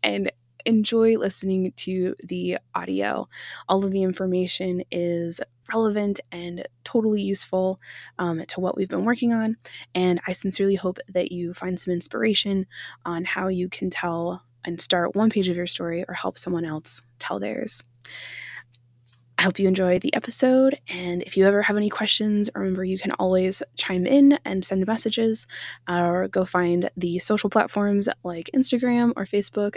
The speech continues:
and send us a D M. Let's talk fifty-two Weeks of Storytelling resources. All the resources that you hear about or the links you hear about in the following episode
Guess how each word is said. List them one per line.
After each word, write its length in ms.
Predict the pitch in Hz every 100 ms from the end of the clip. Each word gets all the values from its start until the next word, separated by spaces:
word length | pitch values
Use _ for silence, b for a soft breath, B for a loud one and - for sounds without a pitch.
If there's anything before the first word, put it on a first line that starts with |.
| -
and 160 | 180
send 140 | 175 175
us 120 | 185
a 60 | -
D 140 | -
M. 260 | - 214 202 _ _ _ _ _ _ _ _ _ _ _ _ _ _ _ _ _ _ _ _ _
Let's 180 | 214 -
talk 300 | - 233 226
fifty-two 400 | - 202 208 214
Weeks 240 | 196 180 -
of 80 |
Storytelling 520 | 185 175 175 - 180 165
resources. 720 | 165 - - - - 180 - B B B -
All 160 | 208 233
the 100 | 247
resources 680 | 220 - 208 - 202 196
that 180 | - 180
you 360 | - 180 180 175
hear 280 | 180 202 196
about 320 | 190 185 180
or 80 | 175
the 100 | 175
links 280 | 175 185 202
you 60 |
hear 180 | 180 180
about 400 | 175 170 170 - B B B B
in 360 | 175 180 180 -
the 160 | - 180
following 400 | - 190 190 180
episode 640 | - - 202 196 190 185